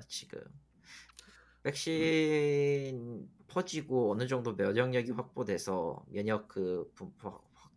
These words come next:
Speaker 1: 그 면역된 사람들이 확보가 돼서 조금 안정적이다 했을 때도 그렇겠지만 온라인으로 가긴 갈 거예요.
Speaker 2: 음.
Speaker 1: 여행이나 해외나 비즈니스 관련해가지고 하늘길은 앞으로도 막혀 있을 거라,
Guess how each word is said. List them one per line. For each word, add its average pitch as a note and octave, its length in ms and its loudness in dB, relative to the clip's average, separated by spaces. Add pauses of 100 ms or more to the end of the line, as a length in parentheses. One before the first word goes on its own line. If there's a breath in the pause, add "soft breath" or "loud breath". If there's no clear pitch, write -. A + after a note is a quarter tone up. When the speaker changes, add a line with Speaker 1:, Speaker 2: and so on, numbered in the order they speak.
(280)
Speaker 1:
그 G2 260 -6
면역된 A2 380 -2
사람들이 A2+ 400 -4
확보가 A#2 420 -4
돼서 A#2+ 380 -6 (1700 soft breath)
조금 D3+ 760 -4
안정적이다 B2+ 880 0
했을 D3 460 -2
때도 A#2+ 220 0
그렇겠지만 A2 560 -4
온라인으로 B2+ 560 2
가긴 F#2 240 -2
갈 D2+ 240 -10
거예요. A#1 460 -4 (460)
Speaker 2:
음. C#2 100 -18
Speaker 1:
여행이나 G#2+ 560 4
해외나 A#2 640 2
비즈니스 A2 520 -6
관련해가지고 F2+ 840 -2
하늘길은 C#3+ 500 -4
앞으로도 B2+ 380 -4
막혀 E2+ 260 -6
있을 - 220 -12
거라, - 280 -12